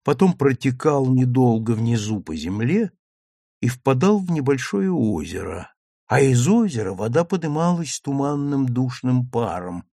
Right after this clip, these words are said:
потому что и утром было жарко в этом месте. Кругом стояли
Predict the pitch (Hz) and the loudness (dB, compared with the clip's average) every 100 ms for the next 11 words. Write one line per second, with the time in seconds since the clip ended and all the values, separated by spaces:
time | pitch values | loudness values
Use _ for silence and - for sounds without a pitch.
0 | - 127 127 156 139 - 165 156 87 98 | -8 -2 0 0 -6 -6 -6 -2 -2 0
1 | 95 - 107 104 101 80 95 85 120 110 | -2 -4 -6 -4 -6 -6 -8 -4 -4 -4
2 | - - 76 95 - 90 92 101 - - | -8 -16 -12 -12 -12 -10 -10 -12 -14 -16
3 | - - _ _ _ _ _ _ _ _ | -16 -20 _ _ _ _ _ _ _ _
4 | - 120 120 117 151 151 127 - 135 139 | -8 0 0 2 0 0 -2 -2 0 2
5 | 143 156 143 135 | 2 2 0 -6